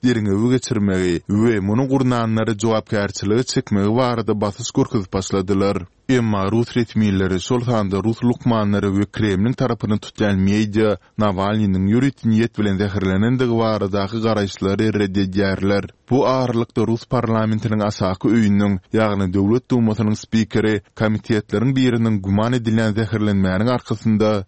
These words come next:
daşary ýurtlaryň durup durmandygyny anyklamak boýunça deriňew geçirjekdigini ma'lum etdi. Navalnyň medeniýet wekili Kira Yarmys Rus resmiýetleriniň daşary ýurt gatyşygy boýunça aýplama bildirmek barada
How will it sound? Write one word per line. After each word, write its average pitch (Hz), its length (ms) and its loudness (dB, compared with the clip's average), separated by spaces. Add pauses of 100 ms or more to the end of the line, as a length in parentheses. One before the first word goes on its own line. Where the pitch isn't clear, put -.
(120)
daşary 107 420 0
ýurtlaryň 107 560 0
durup - 240 -2
durmandygyny 117 640 0
anyklamak 104 560 0
boýunça 110 720 0
deriňew 117 480 0
geçirjekdigini 113 880 0
ma'lum 117 400 0
etdi. 98 480 0 (280)
Navalnyň 107 640 2 (120)
medeniýet 113 440 0
wekili 110 380 0
Kira 123 340 0
Yarmys 104 560 0 (220)
Rus 123 220 0
resmiýetleriniň 104 800 0
daşary 98 400 -2
ýurt - 200 -4
gatyşygy 107 400 -2
boýunça 113 400 0 (120)
aýplama 101 460 0
bildirmek 110 480 0
barada 104 560 0